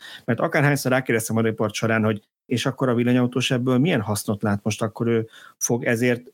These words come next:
olcsóbban kapja majd az áramot, amikor ő tölt? Vagy valami kedvezményeket kap a nyilvános töltésnél? Valahogy kompenzálni kell azt is, hogy több ciklust rak bele a saját autója aksiába, ergo többet használja, kevesebbet fog érni a piacon, jobban degradálódik.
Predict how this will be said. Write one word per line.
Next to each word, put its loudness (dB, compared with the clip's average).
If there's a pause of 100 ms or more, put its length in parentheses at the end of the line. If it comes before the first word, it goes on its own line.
olcsóbban 0
kapja -2
majd 2
az 2
áramot, 2
amikor 0
ő 0
tölt? -2 (400)
Vagy 2
valami 2
kedvezményeket 0
kap -4
a 0
nyilvános 2
töltésnél? -2 (340)
Valahogy 2
kompenzálni 2
kell 0
azt 0
is, -4
hogy -2
több -4
ciklust -4
rak -2
bele 0
a 0
saját 0
autója 0
aksiába, 0
ergo 0
többet -4
használja, -2
kevesebbet -2
fog -4
érni 0
a -2
piacon, -2
jobban -2
degradálódik. 0